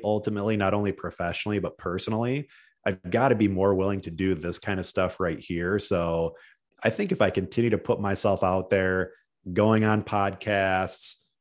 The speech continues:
making the thing happen on social media, I think that that's gonna be really big, not only for our business, but also for my personal life as well, because it's, uh,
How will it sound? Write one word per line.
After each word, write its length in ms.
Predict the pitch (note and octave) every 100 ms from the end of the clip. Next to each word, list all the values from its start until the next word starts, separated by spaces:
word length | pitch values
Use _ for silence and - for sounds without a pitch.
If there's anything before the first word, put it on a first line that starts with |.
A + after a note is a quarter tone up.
| -
making 320 | G#2 G#2+ G#2
the 80 | G#2+
thing 180 | - A2
happen 380 | G2 G2+ G2+ G2+
on 100 | F#2+
social 360 | G2+ G2 G2
media, 560 | F2+ E2+ F2+ G2+ A2 A#2 - - _ _
I 140 | - G#2+
think 280 | - C#3+
that 120 | A2+ E2+
that's 240 | F#2 F2+
gonna 220 | - F#2+
be 380 | E2+ F2 E2+ E2
really 480 | - G#2 A2 G#2+ G2
big, 420 | F2 F2 F#2 F#2
not 180 | F2+ E2
only 280 | F#2+ G2+ G2
for 500 | - G2 F2+ F2 F2
our 140 | E2+
business, 580 | E2+ B2 B2+ A2+ A2+ G2+
but 160 | - F2+
also 800 | F#2 G2 - F#2+ F2+ F2 F2 E2+
for 80 | F#2+
my 120 | E2+
personal 420 | E2+ - F#2 F#2
life 260 | F2 F2 -
as 100 | D#2
well, 320 | D#2+ F2 E2+
because 320 | D#2+ E2 F2
it's, 180 | E2 -
uh, 340 | F2+ E2+ E2